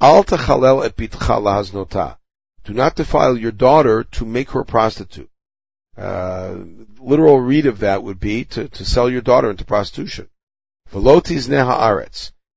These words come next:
Now, "lo tizneh haaretz" is not a command, it's a consequence. By doing this, you will avoid having the land be zonah. What does that mean? So, so, so the word liznot means to stray away, but to stray away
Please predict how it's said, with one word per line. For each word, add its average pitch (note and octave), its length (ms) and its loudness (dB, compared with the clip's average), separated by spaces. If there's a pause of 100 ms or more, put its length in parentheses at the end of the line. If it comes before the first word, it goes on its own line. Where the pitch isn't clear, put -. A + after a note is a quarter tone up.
(440)
Now, G2 160 -6
"lo C3+ 140 0
tizneh C#3 240 -4
haaretz" A#2 300 0
is F#2+ 100 -14
not G#2 140 -4
a G2 60 -6
command, B2+ 460 -4
it's G#2 180 -10
a F#2+ 40 -10
consequence. A#2 920 -8 (260)
By F#2 320 -6
doing C#3+ 380 0
this, G#2 240 -6
you G2+ 100 -8
will G2 160 -6
avoid G#2 580 0 (280)
having A2+ 300 -2
the A#2 100 -2
land A#2 640 0 (320)
be A#2+ 140 -4
zonah. G#2+ 440 -4
What F#3 100 -6
does A3+ 140 -6
that A#2+ 160 0
mean? G2+ 260 -8 (520)
So, G#2 280 -4
so, G#2+ 240 -10 (100)
so G#2 160 -4
the G#2 120 -6
word D3 260 2
liznot A#2 880 0
means A#2 360 -10
to A2+ 120 -10
stray C#3+ 500 -4
away, A#2+ 600 2 (400)
but - 160 -10
to - 80 -10
stray F#3 320 0
away C#3 600 2